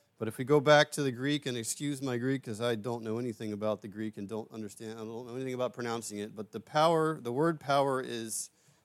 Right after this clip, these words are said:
exou-, exousia. The definition for the concordance says, "The power of authority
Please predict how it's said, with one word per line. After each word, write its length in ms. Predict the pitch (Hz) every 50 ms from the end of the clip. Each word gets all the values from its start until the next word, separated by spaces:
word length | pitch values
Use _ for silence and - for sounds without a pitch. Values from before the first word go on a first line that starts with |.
| -
exou-, 520 | 113 110 - - - - 151 147 147 139 -
exousia. 1000 | 139 123 117 - - - - - - 156 160 170 143 117 107 98 90 82 85 - _ _ _ _ _ _ _ _ _ _ _ _ _ _ _ _ _ _ _ _ _
The 100 | - 110
definition 800 | 107 107 147 147 - 139 139 151 165 - - 170 160 160 156 143
for 180 | 127 - - 135
the 100 | 123 127
concordance 520 | 110 - 135 117 - 156 151 151 143 135 120
says, 220 | - 143 131 123 117
"The 80 | 117
power 380 | 110 - 143 147 151 151 151 135
of 80 | 131
authority 600 | 120 110 110 - 147 147 156 160 156 160 165 160